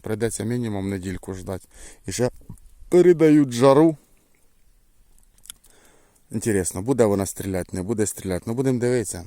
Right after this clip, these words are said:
Буде, почне стріляти, будемо молотити, не догони. Ну, ще недільку, якби. Надо подождати. Дасть, конечно, питань нема, дасть. Людей я бачив, їздив на море, то в людей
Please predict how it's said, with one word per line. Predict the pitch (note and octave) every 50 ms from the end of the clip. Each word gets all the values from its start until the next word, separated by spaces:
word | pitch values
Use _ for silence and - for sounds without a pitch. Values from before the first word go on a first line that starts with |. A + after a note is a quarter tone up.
| F#2 -
Буде, | G2+ F2+ F#2 G2 A#2 A2 A2+ A2 G2+ - - -
почне | A2+ G#2+ G2 - B2 A#2+ A2+
стріляти, | - - A#2 G#2+ B2 B2+ B2 G#2
будемо | E2+ F2+ F#2+ F#2+ F#2 F2 F2 - _ -
молотити, | F#2+ G2 F#2+ F#2 F2+ - - G2 - F#2
не | F#2+ F#2+
догони. | F2 F#2+ G2+ A2+ B2 B2 A2 G2+ F#2+ _ _ _ - - _ _ _ -
Ну, | G#2+ G#2+
ще | - - A#2 G#2+ - -
недільку, | - A2 G2+ F2+ G#2 A#2 G#2+ - - - F2+ E2+ _ _ _ _
якби. | - F#2+ G2+ F#2+ F2 E2+ G2 F#2+ - _ _ _ - - - - - - - - - - - - - -
Надо | - G#2+ A2+ A2 C3+
подождати. | - - D#3+ E3 D#3+ D#3 E3 G#3 F#3+ - - - - - - - - - - - - - - - -
Дасть, | - G#3 D4+ D4+ - -
конечно, | D#3+ C3 A#2+ A2+ - - G#2+ G2+ F#2+ - - -
питань | D3 C#3+ - D3+ D3 D3
нема, | D3 D3 D#3 D#3+ D3 B2+
дасть. | A#2+ C#3 C#3 B2 - - - - - - - - -
Людей | A2+ A2+ A2+ B2+ C#3 C3+
я | B2 A#2+
бачив, | A2 A2+ A2 - - A2 - - - - - -
їздив | B2 B2+ G#2+ G2+ G2 G#2+ G#2+ G2+ - - -
на | B2 A#2
море, | A#2 A#2+ C3 C3 A#2+ G#2+ F#2+ -
то | - G#2
в | G2+
людей | G2 G2+ G2 A2 A2 G#2+